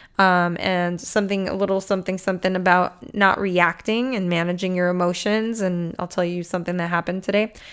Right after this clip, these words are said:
And then about water and my Kangen machine and how I finally, after several years, decided to get it and all the stuff about honoring yourself. So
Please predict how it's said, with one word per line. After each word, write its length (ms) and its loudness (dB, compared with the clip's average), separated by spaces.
And 180 4
then 240 6
about 320 4
water 600 8
and 500 -2
my 220 -2
Kangen 440 -2
machine 760 -4
and 140 -4
how 260 6
I 280 0
finally, 720 0
after 300 -2
several 420 0
years, 440 0
decided 420 0
to 100 -8
get 220 4
it 320 2
and 140 -2
all 120 8
the 80 2
stuff 360 0
about 200 2
honoring 340 2
yourself. 260 -8
So 220 0